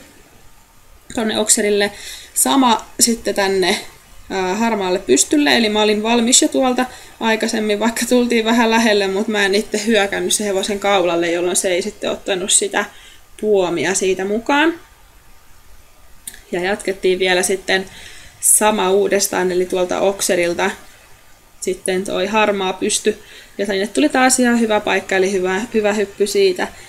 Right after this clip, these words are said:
Ja jatkettiin tää har-, äh, harmaa pysty vielä sen takia, että saatiin siihen parempi paikka, joka onnistukin sitten.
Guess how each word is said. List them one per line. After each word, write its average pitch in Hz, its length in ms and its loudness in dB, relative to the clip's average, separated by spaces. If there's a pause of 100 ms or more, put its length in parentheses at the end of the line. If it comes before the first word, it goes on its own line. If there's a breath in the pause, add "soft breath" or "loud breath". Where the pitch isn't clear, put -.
(300 loud breath)
Ja 190 80 0
jatkettiin 196 480 0
tää 190 420 2 (320)
har-, 202 360 -2
äh, 196 180 2
harmaa 220 280 2
pysty 208 340 0
vielä 185 200 2
sen 196 240 0
takia, - 320 -4
että 233 200 -2
saatiin 190 440 0
siihen 196 360 0
parempi 185 380 -2
paikka, 269 440 0 (300)
joka 202 260 -4
onnistukin 233 560 0
sitten. 214 380 0